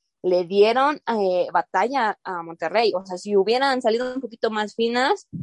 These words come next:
tres tres queda el partido sin problema. Por ahí andaba ganando Juárez. La verdad es que, eh, hay con qué, hay, hay, eh, jugadoras para solventar este tipo de, de partidos.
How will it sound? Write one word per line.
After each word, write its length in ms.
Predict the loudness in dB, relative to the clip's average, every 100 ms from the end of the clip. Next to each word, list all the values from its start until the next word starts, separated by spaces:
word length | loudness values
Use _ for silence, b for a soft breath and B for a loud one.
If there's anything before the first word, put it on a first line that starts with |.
| -14 _
tres 300 | 0 0 -2
tres 280 | 0 0 0
queda 140 | 0
el 160 | 0 -2
partido 460 | -8 -8 -6 -6
sin 400 | -6 -6 -4 -2
problema. 560 | 0 2 2 0 -2 -8 _ b b b _ _
Por 160 | 2
ahí 140 | 4 4
andaba 320 | 2 2 2
ganando 600 | -2 -4 -4 -2 -2 -4 -4
Juárez. 320 | -4 -4 -8
La 100 | -4
verdad 240 | -2 -2
es 140 | -2 _
que, 260 | -6 -6 _ _ _ _ _ _ _ -4
eh, 680 | -2 -2 -2 0 0 -2 -4 -2
hay 260 | 0 0 -2
con 220 | -8 -8
qué, 260 | -8 -8 -6 -2
hay, 440 | 0 0 -2 -6 -4
hay, 460 | 0 0 -2 -8 -12 -8
eh, 360 | -6 -6 -8 -8
jugadoras 540 | -2 2 4 2 0 0
para 240 | 0 0
solventar 520 | -4 -10 -10 -4 -4
este 160 | -4 _
tipo 260 | -12 -4 0
de, 300 | 2 0 -2
de 100 | -6
partidos. 680 | -4 -8 0 2 4 2 -2